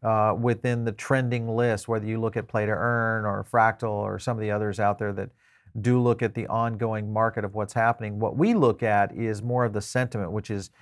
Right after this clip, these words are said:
more not only game players themselves, but if it is a token or an investment, uh, potential, then we get a lot more of that traction, you know, from crypto Twitter and many other places that kinda helps us, uh,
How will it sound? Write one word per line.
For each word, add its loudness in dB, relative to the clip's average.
more 6
not 6
only 6
game 4
players 4
themselves, 0
but 0
if -2
it 2
is 2
a 0
token -2
or -2
an -2
investment, -4
uh, 4
potential, -2
then 2
we 4
get 6
a 6
lot 6
more 2
of -2
that 2
traction, -2
you -6
know, -2
from -2
crypto -2
Twitter 0
and -2
many -2
other 0
places -4
that -6
kinda -2
helps -6
us, -8
uh, 0